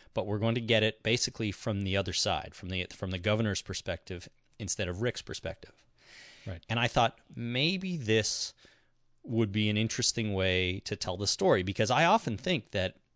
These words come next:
Speaker 1: the same story from a different perspective can be very interesting. It can really reveal different nuances to characters and different nuances to a story.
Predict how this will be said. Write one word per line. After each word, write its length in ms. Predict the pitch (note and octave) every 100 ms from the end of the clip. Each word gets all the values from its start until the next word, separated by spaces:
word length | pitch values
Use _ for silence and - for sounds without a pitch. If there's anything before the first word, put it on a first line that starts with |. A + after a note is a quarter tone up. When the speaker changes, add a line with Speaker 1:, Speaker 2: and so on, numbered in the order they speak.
| _ _
Speaker 1:
the 120 | A2+
same 300 | - C#3 C3+
story 360 | C3 B2+ A#2+ A2+
from 180 | - G#2
a 40 |
different 280 | F#2+ - A2
perspective 480 | - - G2 A#2+ -
can 400 | - C#3 D3 B2
be 220 | B2+ B2
very 280 | A2+ A2 G2+
interesting. 460 | A2+ - - -
It 180 | - -
can 200 | - A2
really 380 | A2+ C3 D#3+ D3
reveal 560 | A#2+ G2+ G#2 A#2 G#2+ - - - -
different 340 | - A#2 A#2 G2
nuances 760 | G2+ A2+ G#2+ G2+ - F#2+ - - - _
to 100 | -
characters 580 | - A2 B2+ E3+ G3 - -
and 100 | G2
different 260 | F#2+ G#2+
nuances 440 | G2+ G2+ F#2+ - -
to 120 | G2
a 20 |
story. 480 | E2+ - F#2+ D2 -